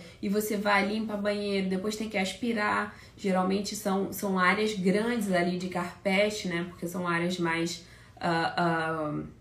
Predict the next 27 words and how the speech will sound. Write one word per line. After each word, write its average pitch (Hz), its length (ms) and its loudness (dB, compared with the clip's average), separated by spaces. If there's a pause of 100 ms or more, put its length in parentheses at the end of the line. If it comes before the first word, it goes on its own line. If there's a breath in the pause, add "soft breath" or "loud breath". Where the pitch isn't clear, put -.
pra 302 180 6
isso 240 320 0
mesmo, 185 300 0
propícias 190 500 -4
pra 196 240 0
usar 190 240 0
carpete. 180 720 -2 (540 loud breath)
Tem 285 220 4
uns 269 180 6
que - 100 -10
tem 269 180 8
muita 240 600 6
teia 170 360 2
de 180 120 2
aranha, 185 600 2 (680)
né? 175 220 4
Aqueles 185 380 2
ba-, 180 180 2
basements 175 800 0 (180)
mais 175 280 0
antigos, 196 600 -2
eles 185 220 -2
têm 277 160 6
muita 226 480 6
teia 175 240 2
de 170 100 0
aranha. 165 520 0